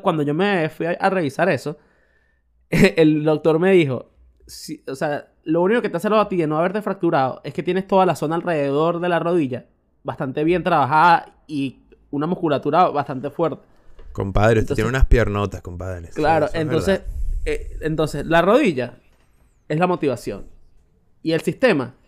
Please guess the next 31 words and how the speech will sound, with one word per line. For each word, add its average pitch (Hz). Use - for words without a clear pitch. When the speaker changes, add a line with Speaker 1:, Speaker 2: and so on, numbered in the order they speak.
Speaker 1:
es 156
el 165
músculo 180
que 156
la 135
envuelve. 110
A 143
mí 175
la 220
Speaker 2:
Mm, 226
está 247
Speaker 1:
rodilla 190
ya 139
Speaker 2:
buena. 180
Speaker 1:
por 208
ahí 202
no 170
me 202
dejó, 165
me, 165
me, 160
me 170
dejó 165
de 180
funcionar 185
hace 151
bastante, 202
pero 139
bueno, 160
el, 139
el, 139